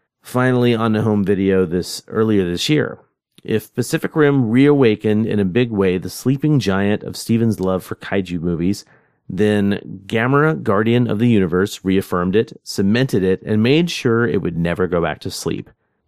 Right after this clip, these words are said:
This movie got just about everything right when it comes to giant monster movies, while there was some humor, it took itself mostly seriously, and all to the good.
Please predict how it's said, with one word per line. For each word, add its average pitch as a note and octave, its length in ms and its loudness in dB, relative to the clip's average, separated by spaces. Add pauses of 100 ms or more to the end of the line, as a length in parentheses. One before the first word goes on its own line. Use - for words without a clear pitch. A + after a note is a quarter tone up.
This C3+ 180 0
movie D#3 260 4
got G#2+ 280 0
just A#2+ 180 -6
about G#2 220 0
everything F3+ 460 0
right A#2+ 300 0
when A2+ 120 -2
it F#2+ 100 -4
comes A2+ 280 -6
to G2 60 -14
giant F2+ 300 -2
monster D#2 340 -8
movies, D#2+ 440 -4 (500)
while G2+ 220 0
there G#2+ 140 2
was G2 140 0
some G3+ 280 2
humor, B2+ 420 4
it - 240 -4
took - 380 -4 (240)
itself A#2 520 -4
mostly G2+ 420 0
seriously, E2+ 720 -4 (460)
and A#2+ 360 0
all A#2+ 300 0
to B2 140 -2
the A2 120 0
good. - 380 -6